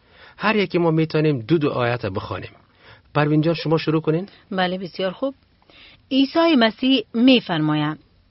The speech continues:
Speaker 2: "فرض کنید که یکی از شما دوستی داشته باشد و نیمه شب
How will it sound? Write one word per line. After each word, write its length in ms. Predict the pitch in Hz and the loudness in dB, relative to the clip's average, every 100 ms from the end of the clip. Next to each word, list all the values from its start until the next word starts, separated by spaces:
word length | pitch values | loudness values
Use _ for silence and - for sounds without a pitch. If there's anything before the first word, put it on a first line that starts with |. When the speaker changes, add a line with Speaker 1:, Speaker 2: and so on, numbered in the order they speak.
| _ _ - _ | _ _ -20 _
Speaker 2:
"فرض 380 | - 330 349 - | 0 2 2 0
کنید 340 | - 285 285 | 4 4 4
که 100 | - | 2
یکی 460 | 277 269 294 277 254 | 2 2 2 2 2
از 200 | 202 - | 0 -2
شما 400 | 208 208 240 - 190 | -2 2 2 2 -4
دوستی 360 | 185 254 - 202 | -2 -2 -2 -2
داشته 320 | 170 165 175 | -2 -4 -4
باشد 380 | 156 160 180 160 _ - - - | -4 -4 -4 -6 _ -20 -12 2
و 220 | 214 208 | 4 4
نیمه 340 | 208 208 196 | 4 2 2
شب 260 | 190 269 294 | 2 2 2